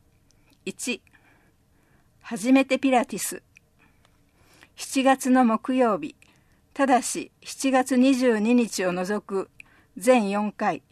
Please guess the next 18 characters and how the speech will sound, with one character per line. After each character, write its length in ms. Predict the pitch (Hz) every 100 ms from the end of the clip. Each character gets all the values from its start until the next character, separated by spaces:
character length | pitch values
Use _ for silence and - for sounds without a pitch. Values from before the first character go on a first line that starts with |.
| _ _ _ _ _ _ _ _ _
午 140 | - 269
後 160 | 233 -
一 280 | - 262
時 160 | 240 220
四 180 | 254 240
十 260 | 202 190
五 140 | 185 247
分 220 | 226 185
か 160 | 180 160
ら 160 | 156 - _ _ _
二 120 | 233 240
時 180 | 208
四 220 | 208 247 214
十 260 | 196 180
五 140 | 170 240
分 220 | 247 196
ま 140 | 160
で。 180 | 143